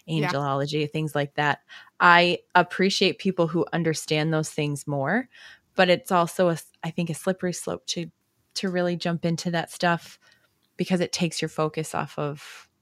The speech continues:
Speaker 2: where it all comes from and where it all stems from and who's in control anyway. <laughs> So
Speaker 1: Exactly.
Speaker 2: Yeah.
Speaker 1: Exactly.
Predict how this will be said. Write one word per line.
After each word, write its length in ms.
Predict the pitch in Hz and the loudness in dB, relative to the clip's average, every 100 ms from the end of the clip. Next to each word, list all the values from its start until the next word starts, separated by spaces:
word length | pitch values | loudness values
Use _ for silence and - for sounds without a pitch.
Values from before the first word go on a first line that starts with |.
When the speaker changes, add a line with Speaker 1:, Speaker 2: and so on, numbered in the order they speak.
| _ _ _ | _ _ _
Speaker 2:
where 140 | - 151 | -4 -2
it 60 | |
all 100 | 143 | -2
comes 320 | 147 - 143 - | -4 -8 -10 -10
from 220 | 156 143 | -8 -6
and 80 | 135 | -4
where 140 | 135 | -4
it 60 | 127 | -4
all 100 | 127 | -6
stems 320 | - - 143 | -10 -8 -8
from 260 | - 143 135 | -6 -6 0
and 100 | 185 | 4
who's 220 | 202 269 | 6 6
in 100 | 220 | 4
control 440 | 196 180 160 160 156 | 2 -2 0 2 2
anyway. 380 | 190 208 - - | 2 -2 -6 -16
<laughs> 40 | |
So 340 | - - - 233 - 190 - _ _ _ | -12 -2 4 2 2 -8 -8 _ _ _
Speaker 1:
Exactly. 540 | - 214 220 208 180 190 - - - - | -12 -4 -4 -4 -8 -12 -16 -18 -16 -16
Speaker 2:
Yeah. 80 | 180 | -16
Speaker 1:
Exactly. 480 | 185 190 175 139 | -10 -4 -4 -4